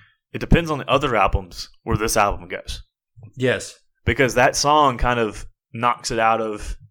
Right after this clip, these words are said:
Speaker 1: controlling its own destiny, per se. At least for my year-end lists.
Speaker 2: Mm-hmm.
Speaker 1: Oh, well. It, it, otherwise, good album, great album, outside of that song.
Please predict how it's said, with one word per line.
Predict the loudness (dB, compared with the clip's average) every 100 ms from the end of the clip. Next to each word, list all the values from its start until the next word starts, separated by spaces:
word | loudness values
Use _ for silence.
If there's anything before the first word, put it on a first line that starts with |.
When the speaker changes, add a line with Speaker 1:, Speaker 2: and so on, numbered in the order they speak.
| _ _ _ _
Speaker 1:
controlling | -10 -6 2 2 2 -2
its | -4 -2
own | -2 -4 -14 _
destiny, | -2 -2 -2 -8 -12
per | -10 -8
se. | -6 -8 -8 -10 -12 -12 _ _ _ -20 _ -20 _ _ _ _ _
At | 0
least | 2 0 -2
for | -6
my | -4 -4 -4 -8 -12
year-end | -10 -10 -12
lists. | -14 -14 -16 -16 -18 _ _ -16
Speaker 2:
Mm-hmm. | -14 -14 -16 _ _ _ _ _ _ _ _ _ _ _ _ -10
Speaker 1:
Oh, | -8
well. | -8 -10 -16 _ _ _ 0
It, | 0 2
it, | 0 0 _ _ _
otherwise, | -2 2 2 0 -2 _ _ -4
good | 0 2
album, | 2 0 -8
great | -2 0 2
album, | 0 0 -6 -14 -2
outside | -2 -2 -4
of | -4
that | -4 -4
song. | -4 -10 -14